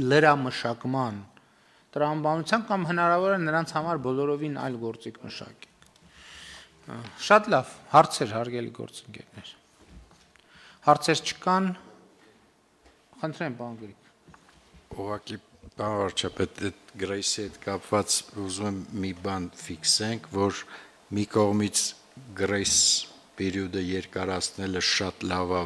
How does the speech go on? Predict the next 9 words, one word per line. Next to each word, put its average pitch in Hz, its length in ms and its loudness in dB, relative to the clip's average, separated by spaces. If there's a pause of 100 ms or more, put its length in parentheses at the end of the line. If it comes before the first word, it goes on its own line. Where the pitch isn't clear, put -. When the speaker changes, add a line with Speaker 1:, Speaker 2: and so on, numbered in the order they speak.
Speaker 2:
վարկառուի 92 720 -6
համար, 101 380 -6
բայց 98 240 -4
մյուս 101 240 -2
կողմից 110 500 0 (520)
ինքը, 107 360 0 (460)
ը, 95 180 -6 (760)
ո-, 95 260 0
բանը, 95 420 -4